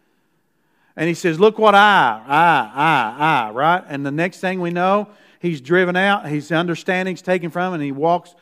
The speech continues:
he's like an animal for seven years. The Bible says his, his fingernails grew like bird's claws.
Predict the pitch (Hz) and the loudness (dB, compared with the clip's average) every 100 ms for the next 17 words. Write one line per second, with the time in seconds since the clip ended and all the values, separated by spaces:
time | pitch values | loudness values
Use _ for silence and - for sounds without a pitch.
0 | _ _ 170 160 165 156 151 170 170 139 | _ _ -4 2 2 2 -2 -4 -4 -6
1 | 120 135 - 165 160 165 170 151 123 123 | -10 -14 -4 -2 -2 -4 -4 -6 -6 -2
2 | 160 156 - 147 135 127 _ _ _ - | 0 0 -6 -10 -10 -16 _ _ _ -10
3 | 139 - 180 180 139 135 123 131 147 143 | -8 -6 -6 -6 -4 -6 -8 -6 -4 -4
4 | 135 127 143 147 127 - 113 92 80 _ | -4 -6 -6 -6 -8 -12 -10 -10 -14 _
5 | _ | _